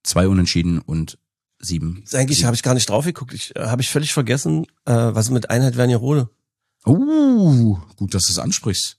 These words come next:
Speaker 2: Ja, haben die verloren oder was?
Speaker 1: Jo, auf Kunstrasen.
Speaker 2: Oh.
Speaker 1: Drei zu eins.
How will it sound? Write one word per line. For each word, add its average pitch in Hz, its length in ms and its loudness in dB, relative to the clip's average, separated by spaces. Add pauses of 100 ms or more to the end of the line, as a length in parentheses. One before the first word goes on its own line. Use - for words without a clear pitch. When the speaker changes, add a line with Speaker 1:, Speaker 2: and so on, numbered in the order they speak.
(120)
Speaker 2:
Ja, 123 320 4
haben 123 120 4
die 117 60 2
verloren 131 360 2
oder 104 120 0
was? 110 200 -4 (100)
Speaker 1:
Jo, 85 240 -6 (480)
auf - 140 -18
Kunstrasen. 90 560 -2 (720)
Speaker 2:
Oh. 131 260 6 (380)
Speaker 1:
Drei - 160 -8
zu - 120 -4
eins. 95 300 -2